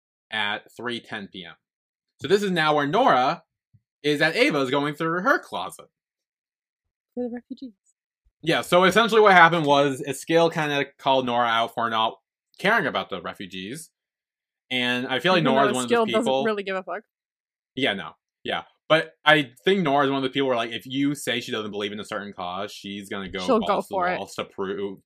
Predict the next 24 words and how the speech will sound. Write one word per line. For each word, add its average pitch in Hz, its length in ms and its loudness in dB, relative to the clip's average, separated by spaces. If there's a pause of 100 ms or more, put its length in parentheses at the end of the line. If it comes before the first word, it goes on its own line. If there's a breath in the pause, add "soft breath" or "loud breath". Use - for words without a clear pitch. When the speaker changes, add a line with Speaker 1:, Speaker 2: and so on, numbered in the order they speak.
Speaker 1:
to 123 80 -2
prove 104 240 -4
you 104 100 -4
wrong. 95 440 -4
Speaker 2:
Yeah. 185 420 -4 (380)
Speaker 1:
Despite 165 280 2
the 196 40 4
fact 208 200 6
she 196 80 2
might 202 200 6
not 220 200 4
have 214 100 6
beforehand. 220 500 2
And 123 140 -4
she'll 165 80 -2
be 170 60 0
like, 160 160 0
"Well, 160 220 2
guess 147 200 -8
what? 117 140 -6
Now 104 140 -8
I 117 60 -4
will." 92 220 -10 (420)
Speaker 2:
Yeah. 233 280 0